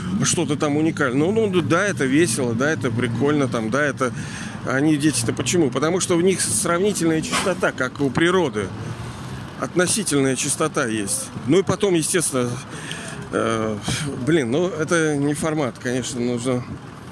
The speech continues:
очень много чего. Тут и замешаны сознание, вот этой привязанности к роли, что я мать, там, я состоялась, я успешна, на меня будут другие смотреть, что я там всё-таки могу,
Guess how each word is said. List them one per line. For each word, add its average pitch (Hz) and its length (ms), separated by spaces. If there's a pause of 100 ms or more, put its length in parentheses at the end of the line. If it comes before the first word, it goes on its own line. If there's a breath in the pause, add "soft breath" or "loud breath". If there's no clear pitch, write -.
(520 loud breath)
очень 135 240
много 127 320
чего. 120 320 (640)
Тут 160 220
и 151 40
замешаны 143 1000
сознание, 135 640
вот 131 260
этой 127 180
привязанности 135 560
к - 100
роли, 135 240
что - 200
я 117 140
мать, 143 440
там, 123 160
я 120 140
состоялась, 139 800 (420 loud breath)
я 123 120
успешна, 135 580
на 127 40
меня 127 260
будут 120 260
другие 123 360
смотреть, 120 480
что - 180
я 117 160
там 113 220 (400 loud breath)
всё-таки 127 340
могу, 139 560